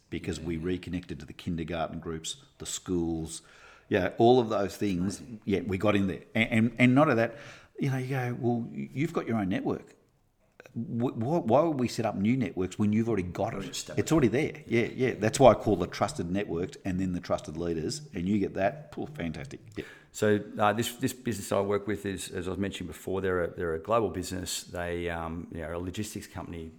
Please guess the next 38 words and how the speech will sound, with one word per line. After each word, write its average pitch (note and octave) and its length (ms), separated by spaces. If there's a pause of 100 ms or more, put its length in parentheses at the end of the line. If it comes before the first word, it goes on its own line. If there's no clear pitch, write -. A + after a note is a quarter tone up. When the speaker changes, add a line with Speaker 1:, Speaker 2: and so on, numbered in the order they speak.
(280)
Speaker 2:
massive G#2 440
coverage E2+ 320
across - 280
Australia. F2 400 (340)
The B2+ 80
issue G#3 180
for A#2+ 140
them G#2 280
is E2+ 280
that F#2+ 320
they, F#2 440 (440)
um, F2 500 (180)
because C3 300
they A#2+ 100
are A2+ 180
so G2+ 220
big, F2 540
the F#2+ 180 (180)
boundaries G#2 540
that - 200
they E2+ 340
skip - 400
are - 20
borders, - 640 (640)
and F2 320
which G2+ 160
means A2+ 160
they G2 60
have A2 140
to - 60
tap - 280
into A2+ 200
different F2+ 520
networks F#2 480
along F2+ 160
the D#2+ 40
way. F2+ 380 (420)
Um, F2 420